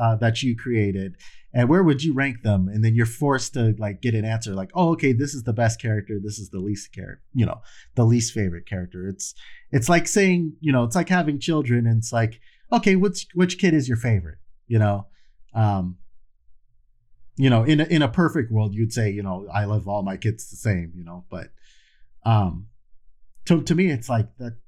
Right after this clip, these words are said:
you know, that's, I, I, I can't answer that question. I made all the characters. I like them all.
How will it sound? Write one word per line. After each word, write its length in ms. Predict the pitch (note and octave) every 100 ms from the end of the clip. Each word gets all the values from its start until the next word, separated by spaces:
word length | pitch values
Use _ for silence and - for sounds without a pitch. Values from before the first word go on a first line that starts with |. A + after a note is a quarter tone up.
| - -
you 140 | C3
know, 220 | G2 F2+
that's, 460 | G#2+ A#2 A#2 - - - _ - - - - _ - - - - _ - -
I, 120 | C3+
I, 220 | B2 D3 C#3
I 100 | D3
can't 240 | A#2 D#3+ C#3
answer 260 | C3 A#2
that 180 | F#2+ F2+
question. 320 | G2+ F2+ G2
I 80 | G#2+
made 200 | B2 C3+
all 180 | C#3 C3+
the 100 | G#2
characters. 380 | A2 G2 G2 G2+
I 80 |
like 180 | A2 A#2+
them 140 | B2+ A#2
all. 400 | C#3+ F2+ E2+